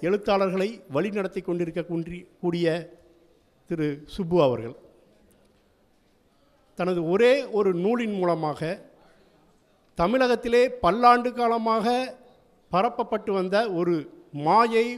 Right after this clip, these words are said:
உடைத்து எறிந்தவர் திராவிட மாயை சுப்பு அவர்கள். அவரை இந்த புத்தக திருவிழாவிலே அவருடைய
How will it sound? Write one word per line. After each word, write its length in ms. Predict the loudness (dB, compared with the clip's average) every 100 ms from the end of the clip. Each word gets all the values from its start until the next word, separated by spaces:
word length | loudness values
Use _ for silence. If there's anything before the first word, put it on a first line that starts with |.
| -12 -4
உடைத்து 360 | -2 -2 -6 -10 -6 -4
எறிந்தவர் 480 | -4 -4 -2 -4 -6 -14 -20 -20 _ _ _ _ -20 -4
திராவிட 420 | 4 6 6 2 0
மாயை 260 | 0 0 -4 -8
சுப்பு 240 | -8 0 2
அவர்கள். 340 | 2 -2 -6 -14 -20 _ _ _ _ _ _ _ _ _ _ _ _ _ _ _ _ _ _ 2
அவரை 240 | 4 2 0 -8 -20 -20 _ -8
இந்த 160 | 0 2 2 -2 -8 -12
புத்தக 240 | -4 -2 -2
திருவிழாவிலே 600 | -4 0 0 0 0 -4 -6 -14 -20 -20 _ _ _ _ _ _ _ -2
அவருடைய 400 | 2 2 4